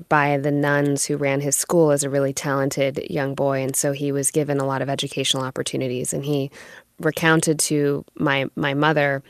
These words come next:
how often he was basically told he would amount to nothing because he came from a poor background and how much his life was kind of a struggle to prove all <laughs> those people wrong. So when he finally became a,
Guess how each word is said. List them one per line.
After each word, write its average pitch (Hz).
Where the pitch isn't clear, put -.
how 165
often 156
he 143
was 143
basically 143
told 147
he 143
would 147
amount 143
to -
nothing 143
because 139
he 139
came 139
from 135
a 135
poor 156
background 165
and 160
how 160
much 156
his 151
life 151
was 147
kind 143
of 135
a 139
struggle 147
to -
prove 143
all 147
<laughs> 180
those 165
people 151
wrong. 143
So -
when 180
he 180
finally 175
became 160
a, 147